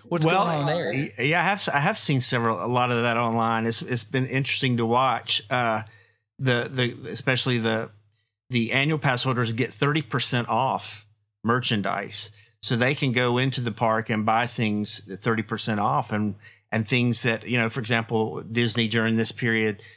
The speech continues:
Speaker 2: announced that they were gonna retheme Splash Mountain. Uh, and so the, there was just a run on all the Splash Mountain, uh, merchandise in the s-, in the parks, and it's selling for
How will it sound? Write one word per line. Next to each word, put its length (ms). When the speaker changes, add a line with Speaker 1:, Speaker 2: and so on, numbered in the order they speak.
Speaker 2:
announced 460
that 140
they 120
were 100
gonna 220
retheme 440
Splash 480
Mountain. 460
Uh, 240
and 100
so 220
the, 460
there 140
was 180
just 200
a 120
run 580
on 240
all 220
the 80
Splash 440
Mountain, 540
uh, 300
merchandise 800
in 200
the 60
s-, 160
in 220
the 80
parks, 640
and 260
it's 160
selling 440
for 360